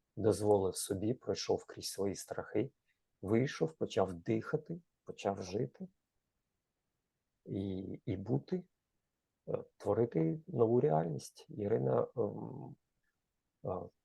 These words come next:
скажімо так, була провідником для мене, е, і дуже допомогла, дуже допомогла. Я пам'ятаю ці затиски, коли ти знаєш текст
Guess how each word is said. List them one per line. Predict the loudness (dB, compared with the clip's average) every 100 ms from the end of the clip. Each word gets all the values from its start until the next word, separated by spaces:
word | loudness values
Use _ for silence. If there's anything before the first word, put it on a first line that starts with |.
| _ _
скажімо | -18 -6 -2 2 2
так, | 4 4 4 -4 _ -8
була | 0 10 10
провідником | 10 6 4 4 2 8 8 8
для | 8
мене, | 8 8 6 4 0 -8 _ _ _ _ _ _ _ _ -8
е, | -2 0 -2 -4 -6
і | -2 0 0 -2
дуже | 0 0 0
допомогла, | -2 -4 -2 -4 -8 -12 -8
дуже | -4 -4
допомогла. | -2 0 4 6
Я | 6
пам'ятаю | 6 4 2 4 2
ці | 0 -4
затиски, | 8 8 8 2 -10
коли | -8 -4 -2
ти | -4 -6 -8 _ _ -20 _ -2
знаєш | 6 8 8 6 4
текст | 6 6 2 -16